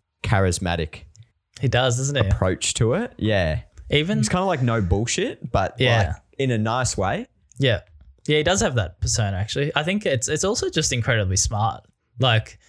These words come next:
Speaker 2: if you've
Speaker 1: Mm.
Speaker 2: got an interest in these things and you're not taking advantage of the online, I guess, media world of gaming, whatever it might be,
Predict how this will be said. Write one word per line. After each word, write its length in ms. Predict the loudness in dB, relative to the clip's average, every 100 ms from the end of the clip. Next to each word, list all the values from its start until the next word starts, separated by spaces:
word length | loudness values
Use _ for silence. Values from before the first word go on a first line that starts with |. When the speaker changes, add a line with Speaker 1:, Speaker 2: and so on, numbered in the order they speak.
| _ _
Speaker 2:
if 120 | 0 2
you've 140 | 2
Speaker 1:
Mm. 40 |
Speaker 2:
got 100 | 2
an 100 | 2
interest 340 | 0 0 -2 0
in 80 | 0
these 260 | 0 0
things 560 | -2 -6 -6 -6 -6 -8 _ _ -4
and 180 | 0 2
you're 160 | 2 0
not 160 | -2
taking 320 | 0 0 0 0
advantage 480 | 0 0 -2 -2
of 400 | 0 0 -2 -8 -18 _ _ _
the 180 | 2 4
online, 800 | 4 2 2 2 0 -4 -8 -12 _ _ -4
I 140 | -2
guess, 380 | 2 2 0 -4 _ -6
media 380 | 0 2 2 2
world 420 | 2 2 0 0
of 260 | -2 -4 -2
gaming, 420 | -2 0 -4 -2
whatever 220 | 0 0
it 60 | 0
might 240 | -2 -2
be, 400 | -2 -2 -2 -6